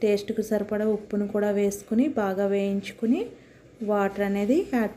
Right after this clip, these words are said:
చేసుకోవాలి. ఇందులో మనం రెండు గ్లాసులు, రెండు గ్లాసులన్నర బియ్యం తీసుకున్నాం కదండి. నేను చూపించే గ్లాస్తో తీసుకున్నాను. ఇప్పుడు వాటరు నాలుగు గ్లాసులు అనేది వేసుకుంటే సరిపోతుందండి. ఒక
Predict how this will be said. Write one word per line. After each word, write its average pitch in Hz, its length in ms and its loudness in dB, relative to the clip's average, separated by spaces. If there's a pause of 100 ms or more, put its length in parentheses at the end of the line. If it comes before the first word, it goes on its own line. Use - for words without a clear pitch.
చేసుకోవాలి. 185 680 -2
ఇందులో 180 280 -2 (1160)
మనం 214 200 4 (380)
రెండు 214 260 6
గ్లాసులు, 196 480 -2 (320)
రెండు 208 280 2
గ్లాసులన్నర 202 640 0
బియ్యం 202 340 2
తీసుకున్నాం 202 480 -2
కదండి. 196 380 2
నేను 254 200 6
చూపించే 202 480 -2
గ్లాస్తో 202 360 -2 (100)
తీసుకున్నాను. 202 580 0 (540)
ఇప్పుడు 226 220 4 (100)
వాటరు 208 360 0 (1500)
నాలుగు 202 280 4
గ్లాసులు 202 480 2
అనేది 208 360 0
వేసుకుంటే 220 540 0
సరిపోతుందండి. 196 800 0 (340)
ఒక 202 180 -2